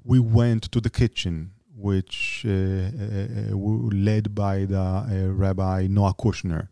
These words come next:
Also, so it's different. So it's, so it's more, i-, it's sort of a more, um, I would say maybe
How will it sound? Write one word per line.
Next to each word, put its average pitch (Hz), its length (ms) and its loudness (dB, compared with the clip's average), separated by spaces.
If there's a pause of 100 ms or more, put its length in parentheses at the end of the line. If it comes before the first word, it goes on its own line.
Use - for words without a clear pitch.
(720)
Also, 160 360 -2
so 120 200 4
it's - 140 0
different. 107 460 -2
So 95 240 0
it's, - 300 -6 (100)
so 107 180 0
it's - 160 -2
more, 113 180 4 (540)
i-, 117 140 0
it's - 280 -4
sort 117 260 0
of 101 80 0
a 110 60 2
more, 123 340 4 (200)
um, 107 240 0 (720)
I 98 100 2
would 104 140 2
say 120 120 0
maybe 101 380 2